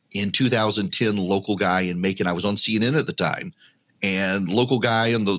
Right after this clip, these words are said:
talk radio business in Macon, Georgia, where, where I live, uh, small station, got arrested in a crack house. He, he was the, the six A M to nine A M host.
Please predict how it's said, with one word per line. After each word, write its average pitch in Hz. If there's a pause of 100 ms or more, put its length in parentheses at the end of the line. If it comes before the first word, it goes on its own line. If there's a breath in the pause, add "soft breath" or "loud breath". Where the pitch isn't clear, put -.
(140)
talk 110
radio 104
business 95
in 90
Macon, 92
Georgia, 90
where, 87
where 90
I -
live, 87 (500 soft breath)
uh, 90
small 120
station, 113
got 104
arrested 101
in 101
a 95
crack 90
house. 78 (100)
He, 92
he 101
was 98
the, 95
the 95
six -
A 123
M 113
to 95
nine 101
A 95
M 87
host. -